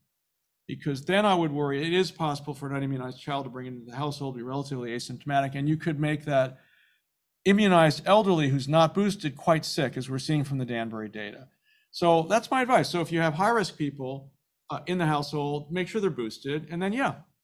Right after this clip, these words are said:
bring everyone together, and the likelihood, it's not zero, the likelihood of risk to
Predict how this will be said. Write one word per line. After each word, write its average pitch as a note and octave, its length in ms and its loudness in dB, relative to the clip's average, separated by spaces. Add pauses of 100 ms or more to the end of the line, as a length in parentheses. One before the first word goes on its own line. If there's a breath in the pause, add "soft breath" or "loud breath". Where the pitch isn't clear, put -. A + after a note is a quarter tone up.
(140)
bring D#3+ 160 0
everyone D#3+ 320 0
together, C#3+ 420 0
and D#3+ 140 -2
the C#3+ 60 -2
likelihood, D#3 640 2
it's E3+ 140 -6
not E3 180 4
zero, F#3+ 540 4 (180)
the E3 100 2
likelihood E3 500 6
of D3+ 120 -2
risk D3 300 -2
to - 60 -20